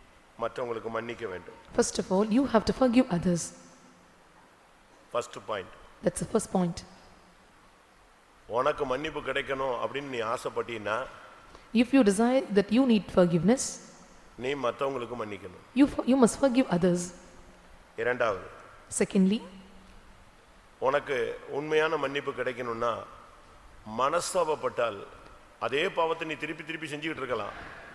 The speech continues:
Speaker 1: ஆனா பைபிள் சொல்லுகிறது, அவன் ஏழு தரமும் வந்து மனஸ்தாபப்படுகிறேன் என்று சொன்னால் அவனுக்கு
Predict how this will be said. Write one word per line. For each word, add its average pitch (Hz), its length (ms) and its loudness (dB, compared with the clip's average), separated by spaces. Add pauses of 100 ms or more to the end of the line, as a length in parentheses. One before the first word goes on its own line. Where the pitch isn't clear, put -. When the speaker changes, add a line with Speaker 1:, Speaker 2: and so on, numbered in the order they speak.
(160)
Speaker 1:
ஆனா 120 120 2 (120)
பைபிள் 143 320 0
சொல்லுகிறது, 120 440 -2 (640)
அவன் 104 160 -2 (140)
ஏழு 151 200 2
தரமும் 156 380 2
வந்து 127 220 -4 (580)
மனஸ்தாபப்படுகிறேன் 143 960 0
என்று 139 120 -8 (100)
சொன்னால் 143 340 2
அவனுக்கு 143 320 -2